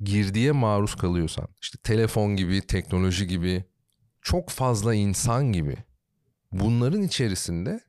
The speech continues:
kendinden yine uzaklaşıyorsun. Aslında mutluluğun genel tanımını yaparken kendinle mutlu olabilmen diyoruz ya her zaman. Kendinden uzak kaldığın bir senaryoda mutluluğu nasıl bulabilirsin ki?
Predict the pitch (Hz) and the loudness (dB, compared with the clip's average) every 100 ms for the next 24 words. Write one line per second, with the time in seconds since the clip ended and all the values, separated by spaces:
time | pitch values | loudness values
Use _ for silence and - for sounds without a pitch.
0 | _ - - 143 190 196 202 185 190 214 | _ -6 -2 0 0 0 0 2 0 2
1 | 160 117 90 80 - 60 - - _ _ | 2 0 -2 -4 -6 -8 -10 -16 _ _
2 | _ _ _ - 107 - 135 143 139 - | _ _ _ -6 -4 -2 -2 -2 -4 -10
3 | _ 104 113 - 135 147 165 165 107 107 | _ 0 0 0 0 2 2 0 0 0
4 | 127 160 - 120 123 143 139 123 226 240 | 0 -2 0 0 0 0 0 0 -2 0
5 | 101 82 - _ - 127 143 170 208 170 | -2 -4 -6 _ -4 0 0 0 0 0
6 | 123 123 - 175 127 110 107 113 117 127 | 0 -2 -2 0 2 0 0 0 2 2
7 | 107 120 202 113 85 78 69 69 - _ | 2 2 2 0 0 0 -2 -6 -8 _
8 | _ _ _ - 110 104 123 180 226 123 | _ _ _ -4 0 2 2 2 2 0
9 | 123 160 - 107 104 101 107 107 87 73 | 0 -2 0 2 2 2 2 2 0 -4
10 | - _ - - 98 104 98 82 73 73 | -12 _ -12 -2 0 2 2 2 0 -4
11 | _ _ _ 107 - 220 220 98 110 185 | _ _ _ -4 -2 0 2 2 2 2
12 | 113 87 80 - 156 76 | 2 2 0 -4 -6 -8